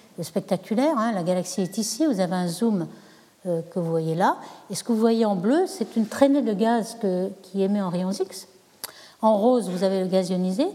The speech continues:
Et, surprise, il y a du gaz moléculaire dans toute la queue ici. Et même, il domine le gaz moléculaire en fonction du rayon. Vous voyez que le gaz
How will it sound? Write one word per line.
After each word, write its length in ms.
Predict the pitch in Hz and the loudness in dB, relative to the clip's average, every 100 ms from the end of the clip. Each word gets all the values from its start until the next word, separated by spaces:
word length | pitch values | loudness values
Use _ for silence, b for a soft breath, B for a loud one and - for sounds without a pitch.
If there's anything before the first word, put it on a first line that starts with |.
| B B B B - | B B B B 2
Et, 300 | 220 311 - | 2 2 -4
surprise, 720 | - 254 - - 302 339 202 208 | -2 -2 -2 0 2 2 -4 -4
il 60 | 190 | -2
y 60 | |
a 60 | 196 | -2
du 120 | 175 | 0
gaz 260 | 190 262 214 | 2 2 2
moléculaire 640 | 220 240 - 196 247 226 | 2 0 0 0 0 -2
dans 120 | 180 | -4
toute 260 | - 285 247 | -4 -4 -2
la 140 | 175 | -4
queue 280 | - - 240 | -2 -2 -2
ici. 380 | 160 - 247 311 B B B B | -2 -4 -2 -2 B B B B
Et 60 | 175 | 0
même, 240 | 202 262 | 2 2
il 100 | 196 | 2
domine 440 | 175 233 208 165 165 | 4 4 2 -2 -4
le 60 | 190 | -2
gaz 240 | 190 202 | -2 0
moléculaire 480 | 190 175 - 185 247 | -2 -2 -2 0 0
en 40 | |
fonction 320 | 180 185 - 185 | -2 -6 -4 -4
du 80 | |
rayon. 300 | 170 160 180 | -2 -4 -2
Vous 520 | 277 - - - _ 190 | -4 -6 -20 -20 _ -4
voyez 40 | |
que 100 | 190 | 0
le 80 | 185 | 0
gaz 380 | 170 214 202 | 4 2 2